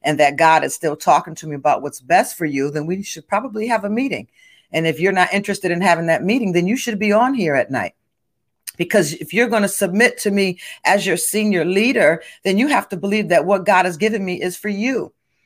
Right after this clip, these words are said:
And I met with a young lady, like many of us, when we're scared or neutral or maybe a little apprehensive or even angry. She said, "I'm not on because the, the information is very good. Don't get me wrong. The information is very good.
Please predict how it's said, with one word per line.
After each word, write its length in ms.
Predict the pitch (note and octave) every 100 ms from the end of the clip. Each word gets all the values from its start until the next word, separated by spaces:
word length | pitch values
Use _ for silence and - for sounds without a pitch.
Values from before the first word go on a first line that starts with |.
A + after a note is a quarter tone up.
| _ -
And 100 | D3
I 80 | D#3
met 240 | E3+ F#3+
with 140 | G3 G3+
a 40 |
young 280 | F#3+ G3+ A3+
lady, 300 | G#3+ F#3 G3
like 220 | F#3 F3
many 340 | G3+ F3+ G#3 G#3+
of 140 | G#3
us, 300 | G3+ A#3 -
when 140 | F3+
we're 320 | D#3+ E3 F3 - _
scared 540 | - - G#3 G3 G3 G#3+
or 160 | D#3+
neutral 720 | D#3 E3 F3+ - G3 G3+ C4 -
or 300 | D#3+ D3 C#3+
maybe 280 | F3 F#3 F3+
a 60 | E3+
little 380 | F3 F3 F3 - _ _ -
apprehensive 680 | F3 F3 F3+ F#3 F3+ G#3 F#3
or 60 | D#3+
even 280 | G#3 F#3+ -
angry. 500 | D3 G3 G#3 A#3 C#4+ - _ _ _ _ _ - -
She 200 | - G#3
said, 220 | - E3+
"I'm 140 | D#3+
not 160 | E3 E3
on 240 | G#3+ A#3+
because 420 | F3+ F3 F3 D#3+ D#3+ - - -
the, 140 | C#3+
the 120 | E3 F#3+
information 420 | G3+ E3 G3+ C3+
is 120 | B2+
very 260 | D3+ G3+ D3
good. 240 | F3 D#3+
Don't 160 | D3+ E3
get 160 | E3
me 80 | C3+
wrong. 240 | D3+ E3+
The 60 | B2+
information 360 | D#3+ E3+ D3 C#3
is 60 |
very 300 | B2 D#3 E3
good. 360 | C#3+ D#3 B2+